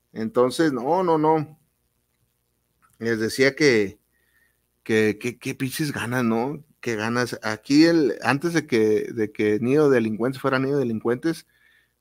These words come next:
eh, pues yo, el canal que tenía, que aparte daba consejos de cocina, y vi-, ahí están los videos, ¿eh? Y, y subía mamadas, subía mamadas.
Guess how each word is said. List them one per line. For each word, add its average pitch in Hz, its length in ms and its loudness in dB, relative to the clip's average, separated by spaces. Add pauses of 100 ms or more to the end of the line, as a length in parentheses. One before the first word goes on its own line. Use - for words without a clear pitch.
eh, 131 640 0
pues 139 200 2
yo, 160 800 6
el 117 160 0
canal 113 280 -2
que 151 100 -2
tenía, 127 300 -2
que 127 100 -4
aparte 117 300 -8
daba 120 180 -2
consejos 117 380 -6
de 117 100 -6
cocina, 101 440 -8
y 101 60 -4
vi-, 101 180 -6
ahí 135 140 0
están 190 220 -2
los 180 100 2
videos, 113 380 0
¿eh? 165 120 -4
Y, 98 220 -8
y 117 40 -10
subía 143 280 0
mamadas, 160 500 0
subía 110 260 -4
mamadas. 123 520 -4